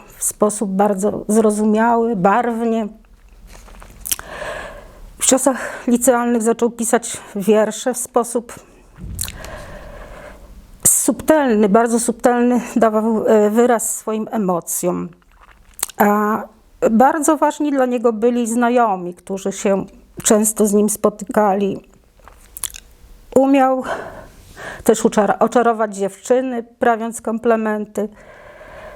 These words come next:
Pisał dla nich wiersze, zdobywał ich serca. Miał w s-, swoim gronie dużo wielbicielek, które go podziwiały, skrywając swoje uczucia.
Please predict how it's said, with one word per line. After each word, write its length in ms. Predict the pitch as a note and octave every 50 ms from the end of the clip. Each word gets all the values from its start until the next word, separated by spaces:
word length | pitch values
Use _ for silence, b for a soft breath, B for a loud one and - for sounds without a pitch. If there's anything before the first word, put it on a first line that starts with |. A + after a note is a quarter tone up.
| B B B B - -
Pisał 300 | A#3 A3+ - A3+ G#3+ G#3+
dla 160 | A3 G#3+ G3+
nich 220 | G#3 G3+ G3+ G3+
wiersze, 500 | F#3+ A3 A3+ A3+ A#3 B3+ B3 - - A3
zdobywał 480 | G#3 G#3+ G3+ F#3 F#3+ F#3+ F3+ F#3+ F#3 F#3
ich 160 | F#3 F3+ -
serca. 640 | - - A3+ G#3+ G#3+ G#3+ - - B3 G#3+ G#3+ G#3+ - _ _ _ _ _ - _ _ _ _ _ - - - - - A#3
Miał 220 | A#3 C4+ D4+ D#4+
w 20 | -
s-, 240 | - - - - -
swoim 440 | - - - - C#4 C#4 C4+ B3 A#3+
gronie 680 | A3+ A#3+ B3+ C#4 C4+ C4+ C4+ C4 B3+ C4 C4 C4 C4+ B3+ B B B B B B B B B B B
dużo 300 | - A3+ A#3+ A#3+ A#3 A#3
wielbicielek, 680 | A#3 A3+ A3 A#3 A3 G#3 G#3 G#3 - G#3 C4 A3 G3 F#3
które 220 | - _ - F#3+ E3+
go 80 | F#3+
podziwiały, 840 | F#3 - - F#3+ F#3 G3 F#3 F#3+ G3+ G3+ A3 A#3 A#3+ A3+ G3+ G3+ G3 - - _ _ _ - A#3+
skrywając 640 | - - - - G#3 G#3 G#3 G#3 G3+ G3+ G#3 G3 G3+
swoje 340 | - - - G3+ G3+ G3 G3
uczucia. 600 | G3 G3 - - G3+ G3+ G3+ - G#3+ G#3 G#3 G#3